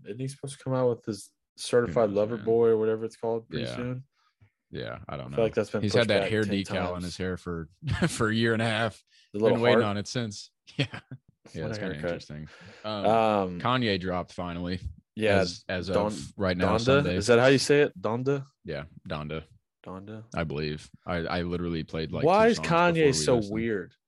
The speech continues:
Speaker 1: Like, why is he so weird?
Speaker 2: <laughs>
Speaker 1: Why, like, he's wearing pantyhose over his face and stuff at these
Speaker 2: Mm-hmm.
Speaker 1: concerts?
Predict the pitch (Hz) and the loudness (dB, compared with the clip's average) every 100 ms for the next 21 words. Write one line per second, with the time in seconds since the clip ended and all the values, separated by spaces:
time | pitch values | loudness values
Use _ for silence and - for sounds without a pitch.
0 | _ 117 113 127 151 165 160 135 147 120 | _ -8 -2 0 2 2 0 -4 -2 -2
1 | 110 104 95 85 - 95 80 76 _ _ | -4 -6 -8 -10 -14 -14 -12 -14 _ _
2 | - 120 131 123 120 117 127 135 127 - | -4 0 4 6 4 2 0 -2 -4 -4
3 | 131 131 131 131 127 127 120 120 - - | -4 0 2 2 2 -2 -4 -8 -6 -4
4 | 123 117 - 113 - 127 120 - 110 113 | -2 -4 -10 -16 -4 0 0 -2 -6 -6
5 | 104 - 90 110 71 127 120 113 - | -8 -8 -6 -4 -2 -2 -2 -4 -14